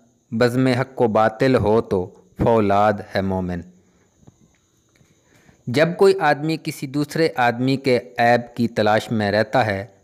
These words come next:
तो एक वक्त आता है कि उसे उसका कोई ना कोई ऐब ज़रूर मिल ही जाता है। जो शख्स जानबूझकर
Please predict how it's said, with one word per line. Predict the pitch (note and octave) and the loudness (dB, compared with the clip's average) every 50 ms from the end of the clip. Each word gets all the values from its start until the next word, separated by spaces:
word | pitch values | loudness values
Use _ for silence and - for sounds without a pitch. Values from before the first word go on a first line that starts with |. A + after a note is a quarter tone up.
| _ | _
तो | - B2 - - | -10 -8 -4 -2
एक | C#3+ D3 D3 C#3+ - | 0 0 0 0 0
वक्त | B2 C3 C#3+ C#3 - - - - | -2 -2 -2 -2 -6 -12 -6 -4
आता | B2+ A#2+ - - D#3+ D#3 | -2 -2 -2 0 0 0
है | C#3 B2 G#2+ F#2+ A2+ - _ _ _ _ _ - | 0 0 -2 -4 -6 -10 _ _ _ _ _ -6
कि | D3 B2+ | -4 -2
उसे | D#3+ D#3+ - - F3 E3+ D#3+ | -2 -2 -2 0 0 0 0
उसका | D#3 D3+ - - - D3+ C#3+ C#3 C#3+ | 0 -4 -6 -4 0 0 0 0 0
कोई | - D3 E3 F3+ | 0 2 2 4
ना | F3 D#3+ C#3 A#2 | 4 2 0 0
कोई | - - A2 G#2 F#2+ F#2+ G#2+ - - _ _ _ _ _ _ _ | 0 0 0 0 -2 -4 -8 -14 -20 _ _ _ _ _ _ _
ऐब | - B2 B2 A#2+ A#2 A2 G#2 - - - _ _ _ _ _ - | 0 2 4 4 2 2 -2 -6 -14 -20 _ _ _ _ _ -10
ज़रूर | C3 A#2+ B2 A#2+ A#2+ B2 B2+ C3 B2+ B2 | -4 0 0 2 2 2 2 2 2 2
मिल | A2+ A2+ A#2 B2 | 2 2 2 0
ही | A#2 G2+ A2 G2 | 0 0 -2 0
जाता | F#2+ G2+ F2+ F2 - - F#2 | 0 0 -2 0 0 -2 -2
है। | F2+ F#2 E2+ F#2 - _ _ _ _ _ _ _ _ _ _ _ _ _ _ _ _ _ _ _ _ _ _ _ _ _ _ _ _ _ _ _ _ _ _ _ _ _ _ _ _ _ _ _ _ _ - | -2 -4 -6 -10 -12 _ _ _ _ _ _ _ _ _ _ _ _ _ _ _ _ _ _ _ _ _ _ _ _ _ _ _ _ _ _ _ _ _ _ _ _ _ _ _ _ _ _ _ _ _ -2
जो | A#2 C3 C3+ C3 | 2 4 4 4
शख्स | C3+ - E3 D#3+ - - - C#3+ | 2 0 -2 -2 -4 -6 -12 -10
जानबूझकर | C3 A#2+ C3 C3+ D3+ D#3+ D#3 C#3 C#3+ D3 C3+ C3+ - B2 G#2+ G2+ F#2+ | -6 -2 -2 0 0 -2 -2 -2 -2 -2 -2 -2 -4 -4 -4 -4 -4